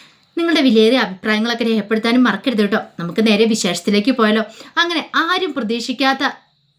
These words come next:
ഒരു കാര്യമാണ് രാധാമണി വരസൽ ജഡ്ജിയുടെ മുന്നിൽ പറയണേ. കാരണം തനിക്ക് പഴയ കാര്യങ്ങളൊന്നും ഓർമ്മയില്ലാന്ന് അവരങ്ങനെ പറയുന്നതിൻ്റെ പിന്നിൽ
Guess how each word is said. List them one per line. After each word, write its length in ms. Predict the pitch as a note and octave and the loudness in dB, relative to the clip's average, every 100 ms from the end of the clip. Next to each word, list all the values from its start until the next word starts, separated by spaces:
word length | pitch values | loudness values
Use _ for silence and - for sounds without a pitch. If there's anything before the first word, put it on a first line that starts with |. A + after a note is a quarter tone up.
| _ _ | _ _
ഒരു 120 | G#3+ | -8
കാര്യമാണ് 840 | B3 B3 F#3+ A#3+ G#3+ G#3+ - _ F#3 | -4 -4 -2 0 0 0 -4 _ -6
രാധാമണി 440 | F3 F#3 F#3+ G3 | -4 -2 -2 0
വരസൽ 380 | G3+ G3+ G#3+ A3+ - _ F#3+ | 0 -2 -2 -4 -6 _ -4
ജഡ്ജിയുടെ 380 | F3+ E3 F#3+ G#3+ | -4 0 2 4
മുന്നിൽ 220 | G3+ G3+ | 2 2
പറയണേ. 360 | G3+ E3+ F#3 F#3 - - - | 0 0 -2 -4 -14 -12 -4
കാരണം 260 | E3+ F#3+ - - _ G3+ | -2 -2 -6 -18 _ -4
തനിക്ക് 300 | F3 E3 G#3+ G#3+ - - D4 | -4 0 0 0 -16 -8 -2
പഴയ 220 | C4+ D4+ | 0 0
കാര്യങ്ങളൊന്നും 600 | D4 A3+ A3+ A#3+ B3 A#3 | 0 0 0 -2 0 0
ഓർമ്മയില്ലാന്ന് 760 | F#3 G#3 A#3+ G#3+ G#3 G#3+ - | 0 0 0 0 0 -2 -2
അവരങ്ങനെ 480 | E4 F4+ C#4 C4 C#4 C4 | -4 0 2 2 0 0
പറയുന്നതിൻ്റെ 480 | A3+ A3 A#3 B3 C4 | 0 2 2 2 2
പിന്നിൽ 440 | - G3+ A3 A#3 | 0 2 2 0